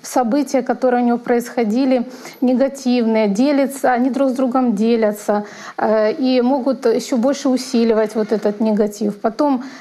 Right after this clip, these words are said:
э, вспыльчивость, ему кажется, что кто-то не так отреагировал, не той интонацией сказал, и даже на абсолютно нейтральные какие-то фразы у человека опять с-, происходит этот монтаж, опять формируется эта иллюзия — и складывается картина, что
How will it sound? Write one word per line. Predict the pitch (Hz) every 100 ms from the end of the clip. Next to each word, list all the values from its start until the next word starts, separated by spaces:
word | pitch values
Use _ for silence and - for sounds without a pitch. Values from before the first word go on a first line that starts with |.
| -
э, | 226 220 247
вспыльчивость, | - - 294 277 - 247 220 214 214
ему | - 233 277
кажется, | 277 285 262 262
что | - 240
кто-то | - 269 277 269 277
не | 262
так | 277 277
отреагировал, | 277 262 262 226 226 202 202
не | 220
той | 233 277
интонацией | 277 277 277 277 277 254
сказал, | 262 262 240 220 208
и |
даже | 226 254
на | 247 240
абсолютно | 240 262 254 247 233
нейтральные | 233 240 226 214 208
какие-то | 202 214 - 220 214
фразы | 214 277 403 370 247 214 - - - -
у | 233
человека | 294 285 262
опять | 254 233 240
с-, | - 226 226 220
происходит | 240 233 - 226 220
этот | 226 226 320
монтаж, | 226 220 220 233 240
опять | 254 262 262
формируется | 254 240 240 247 240 226
эта | 220 240
иллюзия — | 233 226 208 202 196 247 349 - - - _ -
и | 247
складывается | 240 285 247 277 269 262 254
картина, | 269 254 - 453 392
что | 269 - 269 254